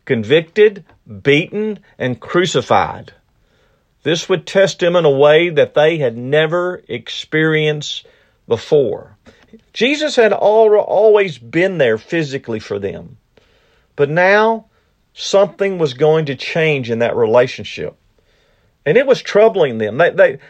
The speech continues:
they were having difficulty grasping what he meant and how that would impact them. Well, as shaky as their faith was, they did have faith in Jesus.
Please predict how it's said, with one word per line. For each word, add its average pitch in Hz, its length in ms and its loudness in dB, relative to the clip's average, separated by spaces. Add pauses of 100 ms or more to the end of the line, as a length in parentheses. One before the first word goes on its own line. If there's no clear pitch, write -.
(200)
they 170 200 2
were 208 120 4
having 196 300 -2
difficulty 175 580 -2
grasping 139 1040 -4
what 175 240 2
he 156 160 -4
meant 147 520 -4 (600)
and 143 160 -2
how 170 220 0
that 160 200 2
would 151 120 0
impact 147 600 -2
them. 78 380 -14 (1600)
Well, 180 280 4
as 139 180 2
shaky 185 500 0
as 139 140 0
their 131 140 -2
faith 139 380 -2
was, 127 600 2 (560)
they 123 280 2
did 135 320 0
have 117 280 -2
faith 117 260 0
in 101 120 -6
Jesus. 107 840 -10